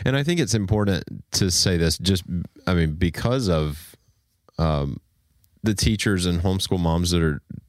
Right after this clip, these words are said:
hopefully gonna be using this or, or people in, I could even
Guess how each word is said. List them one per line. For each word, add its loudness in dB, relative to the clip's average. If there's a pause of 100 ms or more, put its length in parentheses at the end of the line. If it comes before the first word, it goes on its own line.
(140)
hopefully 2
gonna 2
be 2
using 2
this 0
or, 0 (100)
or 0
people 0
in, 0 (960)
I 0
could -2
even -2